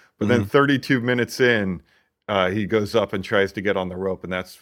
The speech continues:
Speaker 1: and he, and he can't do it.
Speaker 2: Yeah.
Speaker 1: Hmm, very interesting. So were the first two sells, and the third one was the real
Speaker 2: The first
Speaker 1: Oh,
Speaker 2: one,
Speaker 1: now he's
Speaker 2: yeah.
Speaker 1: hopping on one foot. Yeah, he's
Speaker 2: Yeah, he's not doing good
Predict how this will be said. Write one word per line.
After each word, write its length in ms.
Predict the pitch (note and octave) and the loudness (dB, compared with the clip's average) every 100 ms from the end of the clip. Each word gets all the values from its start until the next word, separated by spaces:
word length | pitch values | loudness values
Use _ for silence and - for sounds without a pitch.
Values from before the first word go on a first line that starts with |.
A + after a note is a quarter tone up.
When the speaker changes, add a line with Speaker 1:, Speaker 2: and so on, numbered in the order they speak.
| - | -12
Speaker 1:
and 140 | G#2 | -10
he, 220 | F2+ E2+ G#2+ | -10 -10 -8
and 120 | G#2+ | -8
he 40 | F2 | -6
can't 260 | G2+ F2+ | -8 -6
do 120 | G2+ F#2 | -4 -4
it. 220 | - - | -6 -8
Speaker 2:
Yeah. 260 | G2 F2+ E3 | -2 0 0
Speaker 1:
Hmm, 680 | A3 B3+ F#3+ D3 B2 G2+ | 0 2 2 2 0 0
very 240 | F#2+ D#3 D3+ | 2 4 2
interesting. 400 | D3 C#3+ A#2 F#2+ | -2 -6 -6 -4
So 160 | - | -2
were 140 | A2+ A#2 | 2 2
the 100 | G#2 | 0
first 340 | - C3 D3 | -2 -2 -2
two 180 | - D#3+ | -6 -8
sells, 520 | C#3 C#3+ C#3 E3+ E3+ | -4 0 2 0 -2
and 80 | C3 | -6
the 80 | A2 | -6
third 300 | - A#2+ C3 | 0 0 0
one 160 | B2+ B2 | -4 -4
was 200 | A2 - | -4 -6
the 80 | |
real 380 | G#2 A#2 A#2+ G2+ - _ | -6 -2 -2 -4 -10 _
Speaker 2:
The 60 | G2 | -14
first 240 | - A#2 | 0 6
Speaker 1:
Oh, 120 | D3+ D#3 | 10 10
Speaker 2:
one, 100 | C#3+ | 10
Speaker 1:
now 180 | D3 | 10
he's 160 | D#3 A#2 | 8 8
Speaker 2:
yeah. 60 | C3+ | 6
Speaker 1:
hopping 260 | C#3 C#3 | 6 6
on 160 | B2+ A#2+ | 4 4
one 180 | A#2+ A2 | 2 0
foot. 260 | - G#2 | -2 -4
Yeah, 100 | G2+ G#2 | 0 -2
he's 80 | F#2+ | 0
Speaker 2:
Yeah, 220 | A2 G2 | 2 2
he's 260 | G2 B2 A#2+ | 2 -2 4
not 180 | C#3 B2+ | 4 6
doing 360 | C3 B2+ A#2+ - _ - | 6 8 6 2 _ -2
good 240 | A2+ F2 | 0 0